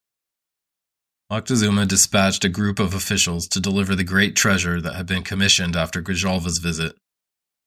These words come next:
The lords of the Triple Alliance had all agreed to provide the treasure and ask the men to take it to their king as a sign of their new friendship.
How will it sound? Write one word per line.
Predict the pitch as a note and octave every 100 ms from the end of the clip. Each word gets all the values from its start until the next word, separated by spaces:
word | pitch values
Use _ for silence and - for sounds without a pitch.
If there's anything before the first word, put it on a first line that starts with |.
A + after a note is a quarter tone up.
| _ _
The | G2+
lords | A2 A#2 A2
of | G#2
the | A2+
Triple | - G2+ A2+
Alliance | G2+ F2+ F2 F2 G2
had | G2
all | F#2+ G#2
agreed | F#2 G2+ F#2 E2+
to | F2
provide | F#2 F#2+ G2
the | F#2
treasure | - E2+ E2 E2 -
and | F2 F#2
ask | F#2 F#2
the | - G2+
men | F2+ F2
to | F2
take | F2 F#2+ F#2
it | F#2+
to | F#2+
their | F#2
king | E2+ - G2 E2+
as | - E2+
a |
sign | F#2+ - F#2 F#2
of | F#2 E2+
their | F#2
new | F#2 F#2+
friendship. | - F#2+ F#2 - -